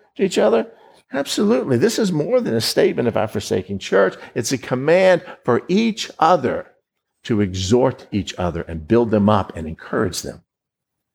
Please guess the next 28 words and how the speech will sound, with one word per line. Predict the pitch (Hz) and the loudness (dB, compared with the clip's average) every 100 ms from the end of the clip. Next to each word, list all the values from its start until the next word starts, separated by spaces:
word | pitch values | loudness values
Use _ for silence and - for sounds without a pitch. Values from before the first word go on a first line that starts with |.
| _ _ _ _ _ _ _ _ _ _ | _ _ _ _ _ _ _ _ _ _
Ephesians | 90 90 104 101 | -6 -2 -2 -2
four | - 127 139 | 0 2 2
eleven | 95 104 117 | 2 2 0
and | 117 | -2
twelve. | - 175 - - - _ _ - - | 0 2 0 -4 -12 _ _ -20 0
Well, | 113 113 - | 4 6 4
God | 120 110 170 147 | 2 2 4 2
has | 123 | 0
given | 120 135 139 | 0 2 2
us | 123 | 0
this | 104 - | -4 0
fivefold | 131 127 127 110 | 0 2 2 2
ministry, | 120 135 - 107 131 | 2 0 -2 0 0
and | 92 | 0
therefore | 107 123 117 | 0 0 0
this | 104 - | 0 0
fivefold | 123 120 117 98 | 0 0 0 2
ministry, | 143 - | 0 0
those | 120 160 | 0 2
are | 98 | 2
the | 123 | 2
only | 185 | 2
people | - 123 | 0 -2
supposed | - 131 120 | 0 -2 -2
to | |
function | 110 123 190 | -2 -4 -2
in | 208 | -2
church. | - 107 - | 0 0 0